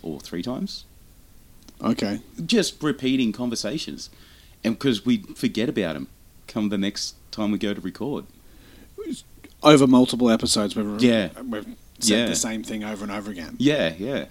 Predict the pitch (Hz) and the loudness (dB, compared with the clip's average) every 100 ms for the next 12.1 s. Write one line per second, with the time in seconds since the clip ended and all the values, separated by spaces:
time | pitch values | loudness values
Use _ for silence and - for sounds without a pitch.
0 | - - - - - - 151 135 123 - | -14 -20 -20 -20 -20 -10 2 4 4 0
1 | 123 117 107 - 104 98 95 - - 113 | 0 0 0 -6 -8 -8 -10 -12 -10 -4
2 | 113 117 110 104 98 - - - - - | 0 0 0 0 -2 -6 -18 -20 -20 -20
3 | - - - - - - - 113 123 131 | -20 -20 -20 -20 -20 -20 -12 -4 0 2
4 | 127 131 120 110 117 107 104 104 98 98 | 0 0 -2 0 0 0 0 0 -2 -4
5 | - 95 90 90 85 82 - 113 104 101 | -6 -6 -4 -6 -8 -8 -4 -2 -2 -2
6 | 101 101 92 92 90 90 87 - - - | -2 -2 -4 -6 -6 -6 -8 -10 -20 -8
7 | 127 101 117 101 - 123 98 110 98 95 | -4 -2 0 -2 -2 -2 -2 -2 -2 -2
8 | 95 92 87 92 82 82 82 80 76 80 | -2 -4 -4 -6 -6 -6 -6 -8 -10 -10
9 | 85 80 76 76 65 71 - 87 76 85 | -10 -8 -8 -6 -8 -8 -4 -2 -2 -4
10 | - 82 80 80 82 82 85 85 - 90 | -4 -6 -4 -4 -6 -4 -4 -6 -2 -2
11 | 95 - 95 90 80 98 92 87 82 73 | -2 -4 -6 -4 -6 -6 -4 -4 -6 -8
12 | - | -12